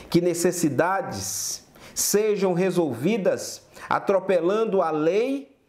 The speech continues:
e os direitos individuais, pois,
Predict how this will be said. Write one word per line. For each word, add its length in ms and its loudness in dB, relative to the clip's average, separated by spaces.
e 80 0
os 140 0
direitos 880 -2
individuais, 1040 -2
pois, 760 0